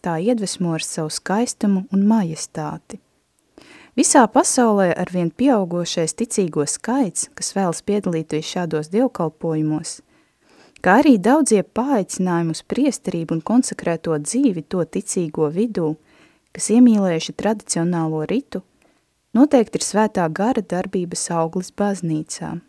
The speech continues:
Aicinātu, lai šādi dievkalpojumi būtu plašāk pieejami Latvijā, un it īpaši mūsu zemes galvaspilsētā. Šī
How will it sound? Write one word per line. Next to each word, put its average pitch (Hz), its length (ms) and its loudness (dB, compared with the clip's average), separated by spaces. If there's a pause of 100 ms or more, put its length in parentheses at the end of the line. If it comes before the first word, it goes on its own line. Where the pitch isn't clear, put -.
(1080)
Aicinātu, 196 760 4
lai 160 80 2
šādi 220 480 0
dievkalpojumi 180 840 -2 (540)
būtu 190 240 -6
plašāk 202 480 0
pieejami 196 480 2
Latvijā, 190 680 -6 (560)
un 175 80 0
it 170 160 -8
īpaši 226 480 0
mūsu 170 240 -2
zemes 185 400 -2
galvaspilsētā. 175 1300 -8 (1500)
Šī - 280 2